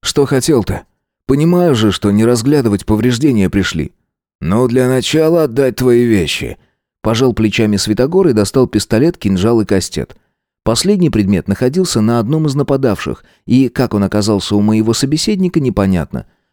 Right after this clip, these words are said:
Поблагодарив, я первым делом вернул кинжал на причитающееся ему место. Из пистолета вытащил пустую обойму и, подойдя к байку, открыл кофр, из которого достал пачку патронов. Заряжаю обойму и, не глядя на главу байкеров, говорю:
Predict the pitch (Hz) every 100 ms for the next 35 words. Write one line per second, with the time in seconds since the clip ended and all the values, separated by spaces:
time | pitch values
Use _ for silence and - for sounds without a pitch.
0 | _ 127 120 113 110 143 180 - _ 95
1 | 113 139 147 107 107 101 107 101 101 107
2 | 120 117 139 127 147 185 175 - 113 160
3 | 123 - - 165 170 - 165 160 139 101
4 | 90 107 107 80 - 67 _ _ _ 98
5 | - 104 101 98 143 87 92 113 107 82
6 | 80 - 107 120 98 87 80 71 - _
7 | - 85 107 107 104 82 90 123 143 104
8 | 90 - 139 143 107 87 76 69 _ -
9 | 101 113 104 110 101 101 101 131 123 107
10 | 95 90 98 98 107 85 60 - _ _
11 | - 98 127 113 135 110 107 110 165 160
12 | 151 - - 170 156 139 156 160 151 139
13 | 107 101 113 92 117 117 104 98 98 95
14 | 92 71